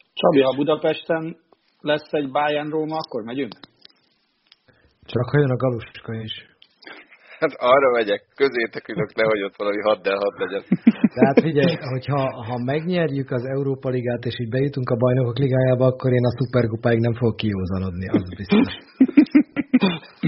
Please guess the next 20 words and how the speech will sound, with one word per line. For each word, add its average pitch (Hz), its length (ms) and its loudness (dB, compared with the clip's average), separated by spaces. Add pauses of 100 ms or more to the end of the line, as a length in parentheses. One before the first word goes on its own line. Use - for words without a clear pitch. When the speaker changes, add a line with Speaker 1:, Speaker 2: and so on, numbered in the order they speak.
(760)
Speaker 3:
Én 139 160 0
pedig 123 260 2
akkor, 117 280 2
Csabi, 107 340 0
hát 107 160 0
ott 107 220 -4
a 104 240 -2
kettő 113 340 -8
között 101 280 -12
eltelent 95 520 -4
időt, 104 400 -10
azt - 180 -14
veled 95 300 -4
fogom 95 280 -8
tölteni, 98 560 2
és 95 40 -6 (460)
egy - 240 4
rövid 131 320 6
dokumentumfilmet 117 1000 0
fogunk 104 400 -8